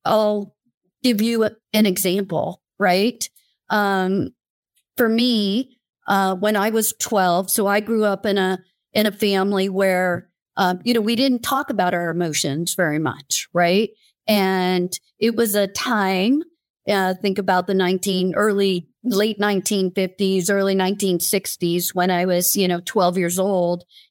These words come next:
And, um, moms and dads didn't argue in front of their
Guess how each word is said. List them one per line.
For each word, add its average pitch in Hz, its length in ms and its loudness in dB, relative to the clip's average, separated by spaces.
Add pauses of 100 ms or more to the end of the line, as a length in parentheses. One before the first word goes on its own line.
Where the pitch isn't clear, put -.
(120)
And, 190 600 2 (420)
um, 185 460 0 (320)
moms 226 560 0
and 214 200 0
dads 208 440 -2
didn't 214 280 0
argue 202 400 0
in 175 180 0
front 175 260 0
of 170 120 -4
their 170 440 0